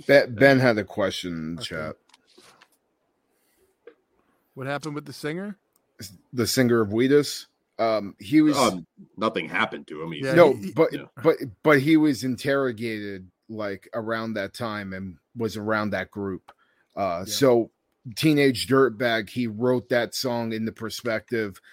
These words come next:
Speaker 1: of him when he was a teenager and being, like, the cops just, like, sh-, ca-,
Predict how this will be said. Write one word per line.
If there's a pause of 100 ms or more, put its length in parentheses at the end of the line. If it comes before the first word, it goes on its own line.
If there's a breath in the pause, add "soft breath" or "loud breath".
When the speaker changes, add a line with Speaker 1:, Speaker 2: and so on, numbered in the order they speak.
(240 soft breath)
Speaker 1:
of
him
when
he
was (160)
a
teenager
and
being,
like,
the
cops
just, (480 soft breath)
like,
sh-,
ca-,